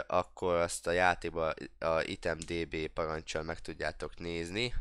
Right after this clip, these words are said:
és ott minden lehetőség le van írva, szóval sok ember ugye az I D-t szereti, sok ember a nevet.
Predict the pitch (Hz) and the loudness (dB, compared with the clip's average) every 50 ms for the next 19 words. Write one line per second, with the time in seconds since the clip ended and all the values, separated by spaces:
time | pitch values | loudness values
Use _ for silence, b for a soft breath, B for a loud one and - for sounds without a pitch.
0 | - b b b b b b b - - - 76 - - 85 82 82 82 - 76 | -2 b b b b b b b -8 -6 -6 -6 -6 -6 -8 -8 -6 -4 -4 -4
1 | 76 78 78 80 82 78 - - 80 80 - - 78 78 78 78 80 80 80 85 | -2 -2 -4 -4 -4 -4 -4 -4 -6 -6 -4 -6 -6 -4 -4 -4 -4 -4 -4 -4
2 | 85 82 80 76 - - - - 85 85 85 85 85 - B B B B B B | -4 -4 -4 -4 -6 -4 -2 0 2 4 4 4 2 0 B B B B B B
3 | B B B B B - - - 113 - 107 98 92 92 90 90 87 82 80 78 | B B B B B -4 -2 -2 0 2 4 2 2 2 0 0 0 0 0 0
4 | 82 107 135 139 135 131 117 - - - 98 92 90 - 90 - - 90 - - | 0 0 -2 -2 -2 -2 -4 -2 -2 -2 0 0 -2 -2 -4 -4 -4 -4 -4 -4
5 | 85 80 78 78 76 78 82 95 117 123 117 110 - - - - | -4 -4 -2 -4 -4 -2 -2 0 2 2 2 2 0 -2 -2 0